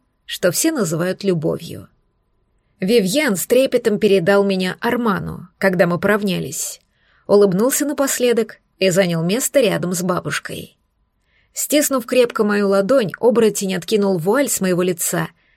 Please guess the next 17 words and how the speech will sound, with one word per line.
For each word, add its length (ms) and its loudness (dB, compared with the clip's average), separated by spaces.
и 100 -2
затаил 380 2
дыхание, 680 -4
вглядываясь 640 4
в 40 -8
глубину 440 2
глаз, 400 -2
будто 320 -2
в 80 -6
душу 320 0
смотрел. 640 -6
"Какая 340 -6
же 160 -6
ты 400 -8
красивая!" 760 -4
шепнул 560 2
Арман 560 0